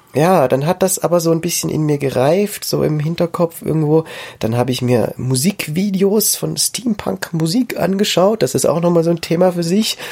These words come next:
Und dann hat das in mir so ein bisschen, ähm, eine Zeit gebraucht zu reifen.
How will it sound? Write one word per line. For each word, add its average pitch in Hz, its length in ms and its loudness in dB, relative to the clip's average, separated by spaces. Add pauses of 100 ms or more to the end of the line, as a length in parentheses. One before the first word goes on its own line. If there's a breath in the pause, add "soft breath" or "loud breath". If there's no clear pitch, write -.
(380 loud breath)
Und 123 220 0
dann 139 160 0
hat 151 140 0
das 156 160 0
in 135 160 -2
mir 135 140 2
so 143 60 0
ein 139 120 0
bisschen, 127 600 -2
ähm, 113 400 -4 (200)
eine 220 180 0
Zeit 175 280 0
gebraucht 151 520 -2
zu 143 160 0
reifen. 175 580 0